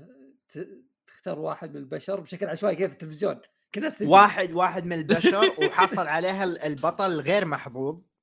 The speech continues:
Speaker 2: أوكي؟
Speaker 1: إيه، جدًا
Speaker 2: واللي
Speaker 1: غير
Speaker 2: كانت
Speaker 1: محظوظ.
Speaker 2: تمثل الفضائيين هي البنت اللي لابسة أصفر، أم شعر أسود،
Speaker 1: إيه.
Speaker 2: تركوازي، أخضر، أحمر.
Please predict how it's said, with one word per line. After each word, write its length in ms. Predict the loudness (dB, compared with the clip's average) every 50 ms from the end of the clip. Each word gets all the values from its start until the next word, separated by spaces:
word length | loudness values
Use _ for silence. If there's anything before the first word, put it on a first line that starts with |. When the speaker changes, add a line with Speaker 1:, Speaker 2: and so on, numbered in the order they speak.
| _ _ -6
Speaker 2:
أوكي؟ 200 | -4 -4 -2 -2
Speaker 1:
إيه، 380 | 0 0 0 0 0 -4 -8 -16 _ _ _ _ -10
جدًا 180 | -6 -2 -2
Speaker 2:
واللي 160 | 0 0 0
Speaker 1:
غير 80 | 0 2
Speaker 2:
كانت 300 | 2 2 2 2 0 -2
Speaker 1:
محظوظ. 140 | -4 -6 -8
Speaker 2:
تمثل 500 | -8 -4 -2 0 0 0 -2 -4 -4 -4
الفضائيين 960 | -4 -2 -2 -4 -4 -4 -2 -2 0 0 0 0 -2 -4 -8 -8 -8 -8 -6
هي 220 | -6 -4 -2 -2
البنت 380 | -2 -4 -4 -6 -6 -6 -8 -10
اللي 180 | -10 -8 -4
لابسة 420 | -2 -2 -2 -2 -2 -2 -2 0 -2
أصفر، 440 | -4 -6 -6 -6 -6 -6 -6 -6
أم 120 | -10 -12 -12
شعر 520 | -8 -4 -4 -2 0 -2 -2 -4 -6 -8 -10
أسود، 300 | -10 -10 -10 -8 -8 -8
Speaker 1:
إيه. 100 | -6 -6
Speaker 2:
تركوازي، 760 | -6 -8 -8 -8 -8 -8 -8 -8 -10 -12 -16 -16 -14 -12 -10
أخضر، 400 | -10 -12 -12 -10 -10 -10 -8 -8
أحمر. 360 | -10 -12 -14 -16 -20 -20 -20